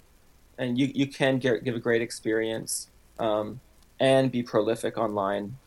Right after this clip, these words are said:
with your marketing and sharing. Uh, but for me, like, that was something where, how do I keep, how do I cultivate that as my priority? Um,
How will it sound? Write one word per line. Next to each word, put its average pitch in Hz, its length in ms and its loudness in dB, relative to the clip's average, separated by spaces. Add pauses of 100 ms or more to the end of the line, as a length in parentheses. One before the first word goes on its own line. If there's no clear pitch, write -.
with 120 160 -6
your 110 80 0
marketing 92 560 -2
and 107 160 -6
sharing. - 460 -4 (800)
Uh, 107 180 6
but - 380 4
for - 100 -2
me, 151 140 4
like, 131 180 4
that 120 220 6
was 127 140 -2
something 113 360 -2
where, 107 260 -2 (160)
how 131 140 4
do 139 120 10
I 135 80 8
keep, 131 300 -4 (120)
how 131 80 2
do 139 100 6
I 127 80 6
cultivate 120 800 -2
that 104 400 -2
as 98 360 -4
my 98 300 -2
priority? - 600 -4 (720)
Um, - 360 -4